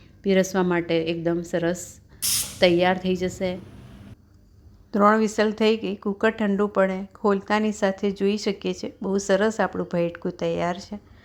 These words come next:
અને આને પીરસી શકીએ છીએ છાશ, દહીં સાથે અને ઉપરથી ઘી એડ કરી શકાય. શિયાળામાં રેગ્યુલર વીકમાં બે વાર બનાવીને ખાજો, તાજા માજા રહેશો. સાથે સાથે જેને ડાયટિંગ કરવું છે એના માટે પણ બેસ્ટ છે.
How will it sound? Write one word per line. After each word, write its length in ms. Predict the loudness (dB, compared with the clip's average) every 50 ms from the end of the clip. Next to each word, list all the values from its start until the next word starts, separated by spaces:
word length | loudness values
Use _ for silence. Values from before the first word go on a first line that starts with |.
| -20 -20 -20 _ _ -2
અને 220 | -2 0 0 0
આને 200 | 0 0 0 -2
પીરસી 380 | 0 0 0 0 -2 -4 -8 -6
શકીએ 400 | -4 -4 -4 -4 -2 -2 -2 -2
છીએ 300 | -4 -6 -8 -8 -8 -10
છાશ, 460 | -12 -12 0 2 4 4 4 2 0 -6 -12 -8
દહીં 320 | -2 -2 -2 0 -2 -4
સાથે 420 | -6 -2 -2 -2 -2 -2 -6 -12 -14 -14 -16 _ _ _ -8
અને 140 | -6 -4 -4
ઉપરથી 480 | -4 -4 -2 -4 -4 -4 -4 -8 -10 -8
ઘી 280 | -4 -2 -2 -2 0 0
એડ 240 | -2 -2 -2 -4 -6
કરી 240 | -4 -4 -4 -4 -4
શકાય. 400 | -6 -10 -10 -8 -6 -8 -8 -8 -12 -18 _ _ -20 -20 -20 -20 -20 -20 -20 -12
શિયાળામાં 760 | -4 0 2 6 6 6 6 6 4 2 0 0 -2 -2 -2 -2
રેગ્યુલર 640 | -2 -2 -2 0 0 0 0 0 0 -2 -4 -6 -6
વીકમાં 600 | -6 -8 -8 -6 -6 -2 -2 0 0 -2 -2 -2
બે 220 | -2 0 0 0
વાર 220 | 2 0 0 -2 -2
બનાવીને 520 | -4 -2 -2 -2 -2 -2 -2 -2 -4 -6
ખાજો, 500 | -6 -4 -4 -4 -4 -4 -8 -10 -12 -12 -14 -18 -20 -20 -20 -20 -20 -20 _ -2 2
તાજા 300 | 4 4 4 4 0 -2
માજા 340 | -2 -2 -4 -2 -2 -4 -4
રહેશો. 520 | -4 -4 -6 -6 -6 -8 -10 -10 -10 -10 -12 -14 -20 -20 -20 -20 _ -20 -20 -20 _ _ _ _ -10
સાથે 340 | 0 4 4 4 4 2 -2
સાથે 320 | 0 0 0 0 0 -4
જેને 260 | -6 -4 -2 -2 -2 2
ડાયટિંગ 500 | 2 2 2 2 0 -2 -4 -4 -4 -4
કરવું 240 | -4 -4 -4 -6
છે 140 | -6 -6 -6
એના 120 | -6 -4 -4
માટે 300 | -4 -6 -6 -6 -8 -8
પણ 240 | -6 -6 -8 -8
બેસ્ટ 440 | -6 -4 -2 -2 -2 -4 -8 -14 -14
છે. 200 | -14 -14 -16 -18